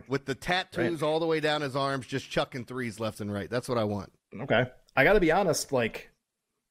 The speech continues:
Speaker 2: I guess you just never know how good these guys are anymore. Best Virginia sounds like they suck. <laughs> It doesn't sound like they're very good. Like, they're fourteen. They can't,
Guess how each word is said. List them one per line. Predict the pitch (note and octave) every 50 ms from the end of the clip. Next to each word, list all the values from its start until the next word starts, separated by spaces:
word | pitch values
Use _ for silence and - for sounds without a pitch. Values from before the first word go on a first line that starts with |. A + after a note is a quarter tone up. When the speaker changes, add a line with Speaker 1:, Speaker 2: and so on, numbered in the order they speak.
| _ _ _ _ _ _ _ _ -
Speaker 2:
I | B2
guess | C#3 D#3+ - -
you | A#2
just | G#2+ -
never | G#2+ G2+ F#2+ - F#2
know | F#2 F2+ E2+
how | - F2+
good | E2 F#2 E2+ D2+
these | F#2 F#2 -
guys | - - - -
are | - D#2 E2+
anymore. | F2 F#2 F2+ E2+ G2 A#2 C3 - - _ _ _ _ _ _ _ _ _ _ _ _ _ _ -
Best | C3 D#3+ G#3 -
Virginia | - D4+ F#3+ C3+ D#3 E3 D3 B2
sounds | - C#3 A#2+ A#2 A2+ A2+
like | G#2 G2
they | - F#2+ F2+
suck. | - - - A2 - - - - - -
<laughs> | - - - - - - - - B3+ A#3 - - B3 - - - -
It | B3 - - -
doesn't | G#3+ - - G#3
sound | E3+ - F#3+ G3
like | F#3+ F3+ E3
they're | C#3 D#3+ D3+
very | D3 C#3+ C3+ B2+
good. | A2 A#2 A2 C3+ C#3 - - - - - _ - G3+ - -
Like, | D3+ D3 -
they're | - E3 G3 F#3
fourteen. | - - D#3+ F3+ F3 - - A2 F#2 F#2+ A2 B2 B2+ - _ _ _ _ _ _ _ _ _ _ _ _ _
They | D#3
can't, | D3+ - G#3 -